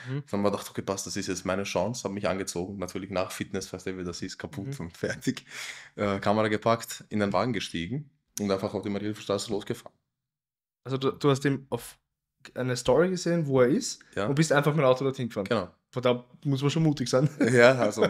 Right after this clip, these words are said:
Speaker 1: <laughs>
Speaker 2: <laughs> aber schon, schon.
Speaker 1: Okay.
Speaker 2: Und, ähm, bin halt auf die Marie-Hilfer-Straße zugefahren und ich kann mich ganz genau erinnern, ich sehe so auf der rechten Seite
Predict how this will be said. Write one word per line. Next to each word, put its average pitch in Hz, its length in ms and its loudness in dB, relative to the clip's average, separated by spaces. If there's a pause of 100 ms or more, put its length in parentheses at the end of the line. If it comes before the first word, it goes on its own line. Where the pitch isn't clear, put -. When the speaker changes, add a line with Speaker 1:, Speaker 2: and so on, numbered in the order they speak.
(160)
Speaker 1:
<laughs> - 120 -6
Speaker 2:
<laughs> - 60 -20
aber 160 300 4
schon, 135 320 4
schon. 90 340 -4 (240)
Speaker 1:
Okay. 139 420 2
Speaker 2:
Und, 107 600 2
ähm, 101 600 0
bin 113 180 0
halt 110 140 4
auf 104 100 0
die 120 80 -2
Marie-Hilfer-Straße 113 680 0
zugefahren 147 500 0 (440)
und 104 100 -4
ich 98 80 -2
kann 113 80 4
mich 123 120 4
ganz 117 200 4
genau 120 160 4
erinnern, 120 320 2
ich 117 120 -4
sehe 117 140 0
so 117 400 0 (320)
auf 107 140 0
der 110 120 4
rechten 165 360 2
Seite 123 760 2